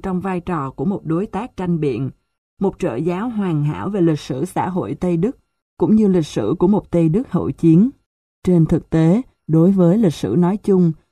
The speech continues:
không ai trong văn phòng thủ tướng thấu hiểu bài học của quá khứ nhiều hơn ông. Wilhelm là một nhân vật thâm trầm mà mạnh mẽ, một người ham công tiếc việc giàu mưu lược, vốn học hỏi ngón nghề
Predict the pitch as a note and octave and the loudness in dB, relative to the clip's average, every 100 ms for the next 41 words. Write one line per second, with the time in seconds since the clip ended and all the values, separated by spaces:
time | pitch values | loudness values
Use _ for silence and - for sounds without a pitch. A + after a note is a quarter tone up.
0 | _ A3+ G3+ G3+ F#3+ F#3 F#3+ F#3 F#3 - | _ -6 -4 -2 -2 -2 -2 -2 -4 -4
1 | D#3+ C#3 D#3 C#3+ D#3 F3 F3+ B3+ G3 F#3 | -2 -2 -4 -6 0 0 0 -2 -2 -2
2 | A3+ E3 A2+ G3+ F3+ D3+ D#3 E3+ - - | 0 -2 -2 -2 -2 -4 -4 -4 -6 -8
3 | C#3 F3 G#3 - F3+ G3+ A3+ F#3 E3 C3+ | -4 -4 -4 0 0 0 0 2 2 0
4 | F3 D#3+ F3 E3+ D#3+ - _ _ _ - | -2 -2 -2 -2 -2 -6 _ _ _ -2
5 | G3 F3+ F#3 F#3+ E3+ E3+ D#3 F#3 E3+ E3+ | 0 0 -2 -4 -4 -4 -4 -4 -2 -2
6 | F#3+ G3+ F#3+ F3+ D3+ - G3 F#3 F#3+ F3 | -2 -2 -2 -2 -6 -4 0 0 0 -2
7 | C#3+ D3 C3 B2 B2+ D3+ A2+ C3+ A#3+ _ | 0 -2 -4 -6 -6 -6 -6 -12 -14 _
8 | _ - G3 G3 G3 F3 G3+ G#3+ - G#3 | _ -8 -4 -2 0 -2 -4 -6 -4 -2
9 | G3 F#3+ C#4 - F#3 D#3 - F3 E3+ D#3 | -2 -4 -8 -4 0 0 -2 -4 -2 0
10 | F3 F#3+ F3+ F3 D3 _ _ _ - E3+ | 2 2 0 -2 -4 _ _ _ -8 -4
11 | F3 A#3+ G3+ D3+ F#2+ F#3+ F3+ A#3+ A3 F#3+ | -4 -4 -6 -6 -4 -2 -2 0 0 -2
12 | D3+ | -4